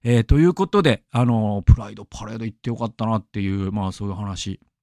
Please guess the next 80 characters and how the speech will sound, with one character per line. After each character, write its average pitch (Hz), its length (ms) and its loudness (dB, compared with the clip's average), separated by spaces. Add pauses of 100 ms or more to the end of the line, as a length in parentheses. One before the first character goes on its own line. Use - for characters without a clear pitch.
(140)
な 110 100 -4
ん 98 80 -4
か、 90 220 -10 (840)
か 101 140 -8
な。 120 360 2 (200)
は 107 240 0
い。 - 100 -10
ち 131 80 -8
ょ - 20 -6
っ - 20 -8
と 95 140 -6
フ 131 160 -2
リ 139 140 0
ー - 40 -18
ト 131 140 -2
ー 113 60 -6
ク 123 140 -4
っ - 20 0 (120)
ぽ 107 100 2
く 101 120 -10
な 98 120 -4
っ - 80 -20
た 87 120 -16
ん 82 80 -18
で 85 80 -16
す - 80 -14
け 127 120 -10
ど、 143 200 0 (400)
あ 104 120 -4
の、 101 100 -2
す - 140 -6
ご 107 120 -6
く 101 120 -10
良 95 80 -6
か 90 100 -12
っ - 40 -20
た - 120 -20
で - 60 -18
す。 - 260 -14
で、 110 320 -4
ま 107 100 -4
あ、 - 20 -2
い 107 40 -2
ろ 107 120 -2
ん 107 120 -2
な 101 100 -2
企 107 240 -6
業 98 160 -2
が 120 200 -2
こ 98 160 -10
う 95 60 -6
い 95 40 -10
う - 20 -14
こ 98 140 -12
と 101 180 -8
を 92 60 -10
ね、 78 160 -8 (100)
あ 98 80 -8
の、 90 100 -8
賛 95 280 -10
同 90 160 -12
し - 120 -12
て、 120 200 -6 (260)
で、 104 80 -6
私 95 240 -6
た 95 100 -14
ち - 140 -8
は 180 100 -2
そ 101 140 -6
う - 20 -4
い 92 40 -6
う 87 40 -6
ね、 202 200 -6 (340)
あ 101 120 -6
の、 92 120 -4
ジ 107 120 0
ェ 104 40 2
ン 95 120 -2
ダ 90 220 -6
ー - 40 -20